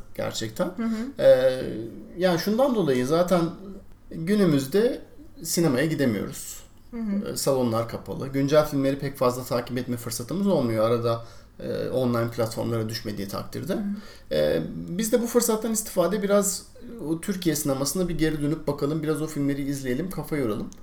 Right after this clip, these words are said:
Speaker 1: Hem de ben en azından kendi adıma bu konuda biraz cahil kaldığımı hissediyorum. O
Speaker 2: Beraber.
Speaker 1: cehaleti gidermek için bir, bir bahane olur diye düşündüm.
Speaker 2: Hı hı.
Speaker 1: O yüzden böyle kısmen kronolojik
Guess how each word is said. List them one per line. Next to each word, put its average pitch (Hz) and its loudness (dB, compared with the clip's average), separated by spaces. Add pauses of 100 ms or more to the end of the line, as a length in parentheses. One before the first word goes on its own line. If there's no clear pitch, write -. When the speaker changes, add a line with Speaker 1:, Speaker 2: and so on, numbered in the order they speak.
(240)
Speaker 1:
Hem 190 0
de 180 2
ben 190 4
en 170 -2
azından 165 2
kendi 156 2
adıma 156 2
bu - -12
konuda 151 0
biraz 156 2
cahil 151 4
kaldığımı 143 2
hissediyorum. 139 -4
O - -4
Speaker 2:
Beraber. - 2
Speaker 1:
cehaleti 156 2 (360)
gidermek 147 2
için 165 0
bir, 160 0
bir 156 0
bahane 165 6
olur 117 6
diye 92 -4
düşündüm. 113 -8
Speaker 2:
Hı 233 0
hı. 240 -8 (180)
Speaker 1:
O 233 2
yüzden 185 4
böyle 190 6 (640)
kısmen 180 2 (240)
kronolojik 165 2